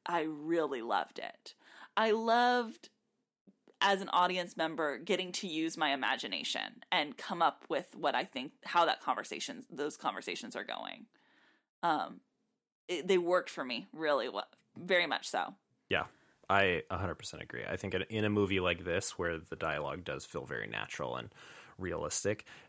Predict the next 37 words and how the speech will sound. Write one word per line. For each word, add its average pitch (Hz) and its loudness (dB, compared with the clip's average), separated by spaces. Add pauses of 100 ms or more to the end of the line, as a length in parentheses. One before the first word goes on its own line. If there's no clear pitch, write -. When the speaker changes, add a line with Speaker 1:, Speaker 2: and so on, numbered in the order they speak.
Speaker 2:
having 87 6
a, 82 -2 (260)
having 85 -2
scenes 82 -4
where 85 -2
you 82 -6
don't 80 -4
have 85 0
any 92 -4
dialogue, 127 2
you 101 -2
still 85 0
get 80 -6
the 82 -8
feel 78 -6
for 78 -4
it. - -6
Like, 95 2
it's, 101 -2
it's 117 0
set 117 4
up 104 6
so 87 4
perfectly 95 -2
to - -2
understand 85 -2
exactly 101 0
the 80 -6
conversation 131 -2
that 53 -14
they're - -8
having, - -10 (280)
but 87 -2
you 85 -2
get 82 -2
to - -4
just - -4